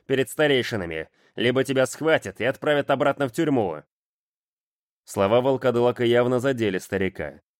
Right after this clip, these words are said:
но он предпочёл не вступать в перепалку, а вернуться к поискам тоннеля. «Грака, ты уверен? Она нас сдаст!» «Всё будет хорошо, Ньял, мы договоримся. Правда, Хель?» «Боюсь, что не в этот раз, Грака»,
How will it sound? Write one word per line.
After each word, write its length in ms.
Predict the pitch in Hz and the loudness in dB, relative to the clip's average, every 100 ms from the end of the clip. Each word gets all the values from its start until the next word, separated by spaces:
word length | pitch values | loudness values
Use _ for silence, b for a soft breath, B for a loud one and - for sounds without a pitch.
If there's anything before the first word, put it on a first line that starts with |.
| _ | _
но 160 | 101 107 | 0 2
он 80 | 110 | 2
предпочёл 500 | 113 107 110 113 110 | 0 0 0 0 0
не 120 | 110 | -2
вступать 400 | - 110 117 107 | -2 -2 0 -2
в 60 | - | -4
перепалку, 680 | 110 110 131 95 - 78 - - | -6 -2 0 0 -2 -14 -16 -6
а 140 | 139 | 0
вернуться 460 | 135 123 123 117 123 | 2 2 0 -2 -4
к 120 | - | -4
поискам 420 | 117 107 - 95 | -2 -2 -2 -4
тоннеля. 520 | 107 101 82 73 69 _ _ _ _ _ _ _ _ - | -2 -2 -2 -8 -14 _ _ _ _ _ _ _ _ -12
«Грака, 400 | 147 156 139 151 | -4 -4 -4 2
ты 100 | 180 | 4
уверен? 360 | 165 202 156 - | 4 2 0 0
Она 340 | 170 135 170 | 2 2 2
нас 220 | 185 180 | 2 0
сдаст!» 500 | 139 208 180 - - _ _ _ _ _ _ _ _ | -2 -2 -2 -4 -18 _ _ _ _ _ _ _ _
«Всё 240 | - 180 165 | -6 -2 -2
будет 240 | 151 135 | -2 -2
хорошо, 400 | 139 135 135 147 | 2 2 2 0
Ньял, 320 | 120 90 80 104 | 2 0 -2 -4
мы 140 | 123 | -2
договоримся. 800 | 117 113 110 95 82 - 73 71 _ _ _ | 0 2 2 2 0 -8 -12 -14 _ _ _
Правда, 340 | 117 180 160 | 0 0 0
Хель?» 340 | 123 101 78 - _ _ _ _ _ _ _ _ _ _ _ | -2 -4 -6 -12 _ _ _ _ _ _ _ _ _ _ _
«Боюсь, 460 | - 131 131 123 135 | -4 0 2 0 -2
что 160 | - 151 | -2 0
не 140 | 143 | 2
в 40 | |
этот 260 | 143 143 - | 2 0 0
раз, 220 | 131 135 | 0 0
Грака», 480 | 123 120 98 90 | 0 -4 -6 -12